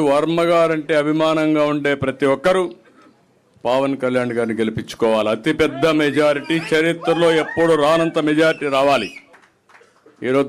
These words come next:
దుర్మార్గులు వైసీపీని చూస్తే, ఒక నాయకుడు పోటీ చేస్తా ఉంటే, ఆ నాయకుడు పోటీ చేస్తే, చేసిన సీట్లో ఈర్ష్య, అసూయ భరించలేకుండా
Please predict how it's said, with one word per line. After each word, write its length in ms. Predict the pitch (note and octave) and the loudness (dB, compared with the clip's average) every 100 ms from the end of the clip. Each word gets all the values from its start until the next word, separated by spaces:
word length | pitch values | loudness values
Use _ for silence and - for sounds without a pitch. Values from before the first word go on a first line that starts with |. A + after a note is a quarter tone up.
| A#2+ | 0
దుర్మార్గులు 560 | C3 C#3 D3 C#3+ C#3+ C3+ | 2 2 2 0 0 2
వైసీపీని 520 | C3 C3 C#3 C3+ B2 A#2+ | 0 -2 -4 -4 -4 -6
చూస్తే, 320 | A#2+ - D#3+ C#3+ - _ _ _ _ _ _ _ - | -6 -2 0 -2 -8 _ _ _ _ _ _ _ -10
ఒక 160 | A#2 B2+ A2+ | -6 -2 -2
నాయకుడు 400 | A2+ D3+ E3 E3+ D#3+ | 0 0 2 0 0
పోటీ 200 | C#3 C#3 C#3+ | -2 -2 0
చేస్తా 260 | C3+ B2 C#3 C3 | 0 -2 -2 -2
ఉంటే, 240 | B2+ D3+ D3 C3+ - _ _ _ _ - | -2 0 -2 -4 -14 _ _ _ _ -6
ఆ 120 | A#2+ B2+ B2 | -2 -2 0
నాయకుడు 460 | C3+ D#3+ E3 E3+ E3 C#3 | 0 0 0 -2 -2 0
పోటీ 280 | D3 D3+ D3 C#3 | 0 0 -2 0
చేస్తే, 300 | C3+ - D#3 - | -2 -4 -10 -4
చేసిన 300 | C#3+ C#3 C#3 B2 - | -4 -2 -2 -2 -2
సీట్లో 380 | D3 C#3 E3 E3+ - _ _ _ _ _ _ _ _ - | -4 2 2 2 -4 _ _ _ _ _ _ _ _ -6
ఈర్ష్య, 480 | A2+ D3 C3+ - C#3 C3+ A#2 | 0 0 0 0 2 2 0
అసూయ 380 | G#2+ C#3 C#3 C3+ A#2+ G2+ | -2 -2 0 0 0 0
భరించలేకుండా 800 | C3 D#3 D3 C3+ C3 C#3+ D3+ | 0 0 0 0 0 -2 0